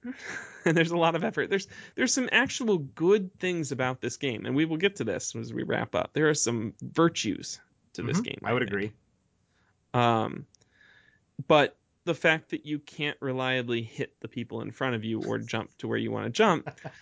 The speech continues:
Speaker 2: <laughs>
Speaker 1: kind of, you know,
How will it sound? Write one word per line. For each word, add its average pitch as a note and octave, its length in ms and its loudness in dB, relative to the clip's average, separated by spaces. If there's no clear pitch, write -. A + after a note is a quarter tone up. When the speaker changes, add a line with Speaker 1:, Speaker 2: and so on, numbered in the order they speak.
Speaker 2:
<laughs> - 600 -14
Speaker 1:
kind E3+ 480 4
of, E3 340 2
you F#3 100 0
know, A#2+ 240 0